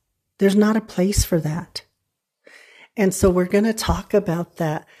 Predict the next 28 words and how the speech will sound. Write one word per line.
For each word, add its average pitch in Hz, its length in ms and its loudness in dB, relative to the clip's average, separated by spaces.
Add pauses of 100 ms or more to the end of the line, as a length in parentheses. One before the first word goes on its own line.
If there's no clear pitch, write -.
(140)
how 185 540 2
even 190 340 0
with 180 160 -2
social, 180 880 2 (400)
with 185 180 0
all 180 160 4
of 180 140 0
our 170 80 2
social 180 480 0
medias 180 580 2
and 175 160 0
platforms, 180 720 0 (680)
how 185 200 2
we've 185 160 4
almost 185 340 0
become 175 400 0
desensitized 175 1080 0 (560)
in 185 180 0
the 170 100 0
way 175 260 2
in 175 120 0
which 175 300 -2
we 175 440 0
engage 175 540 2
with 165 180 -2
others 170 600 0 (500)
and 185 200 6
how 170 340 0